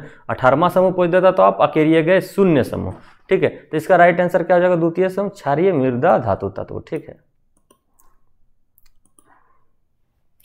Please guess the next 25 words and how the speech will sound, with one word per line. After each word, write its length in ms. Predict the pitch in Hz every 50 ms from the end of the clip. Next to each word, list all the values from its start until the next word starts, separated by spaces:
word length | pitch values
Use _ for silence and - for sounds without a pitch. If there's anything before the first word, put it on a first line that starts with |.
| - - _ _ _ _ _ _ - -
आवर्त 340 | 117 123 139 175 202 202
सारणी 400 | - - - 202 190 185 180 208
में 100 | 214 214
शून्य 360 | 202 - - 220 233 226 226 214
समूह 340 | 220 - 208 202 208 208
का 120 | 202 208 202
तत्व 300 | 202 - 208 196 - 185
नहीं 320 | 185 175 160 151 160 127
है, 120 | 107 98 113
इनमें 180 | 139 160 170
से 120 | 165 - 175
कौन 280 | 170 - 185 185 185
सा 100 | 185 185
तत्व 260 | 170 175 180 170 170
आवर्त 280 | 151 147 147 160 165 156
सारणी 240 | - 160 156 160 160
का 100 | 165 160
शून्य 260 | 165 - 165 165 165
समूह 260 | 156 - 156 160 151
का 100 | 156 151
नहीं 260 | 135 131 123 110 101
है? 60 | 98 104
नियॉन, 600 | 107 120 127 131 131 131 131 135 135 135 135 - - - - - _ -
हीलियम, 440 | 123 127 127 127 123 127 131 131 131
क्लोरीन, 840 | 131 - - - - - - 127 127 123 120 127 127 127 - - -